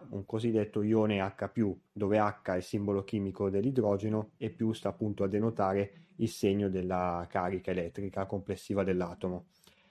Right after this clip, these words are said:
È possibile avere anche ioni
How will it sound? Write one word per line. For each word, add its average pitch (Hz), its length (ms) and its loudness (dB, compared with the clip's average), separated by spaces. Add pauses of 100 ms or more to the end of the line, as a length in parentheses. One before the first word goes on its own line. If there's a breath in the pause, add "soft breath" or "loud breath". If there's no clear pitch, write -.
(140 soft breath)
È 104 180 -4
possibile 117 540 2
avere 104 200 4
anche 104 520 0
ioni 120 580 4